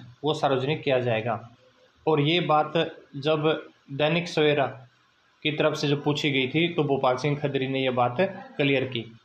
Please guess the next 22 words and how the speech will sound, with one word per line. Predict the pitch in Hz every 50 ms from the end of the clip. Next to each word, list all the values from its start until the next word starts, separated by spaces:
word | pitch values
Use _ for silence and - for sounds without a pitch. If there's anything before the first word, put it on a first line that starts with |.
| _ _ _ _ - -
इसके | 151 147 151 - 175 175
अलावा | - 156 156 156 156 160
यहाँ | 156 151 147 139
पर | 139 - 151 143
आप | 143 135 135 127
देखें, | 135 139 - 170 165 151
जो | 135 151 165
अब | - - 160 170 143 165
पीएमटी | 170 170 175 170 170 170 175 180
के | 175 175
लिए | 170 170 165
बुलाया | 160 143 147 143 139 135 135 131
गया | 123 127 123 120
है, | 120 135 147 160 151 131 139
जो | 131 139 143 147 147 139 - - - _ _ _ _ _ _ _ _ _ _ _ _ _ - -
बारह | 139 135 143 147 156 160
जुलाई | 151 139 143 139 143 139 135
से | 135 147
तेईस | 143 - 165 170 165 139
जुलाई | 139 139 135 135 131 131
तक | 135 123 120
चलेगा, | 123 131 120 120 117 135 147 160 160 -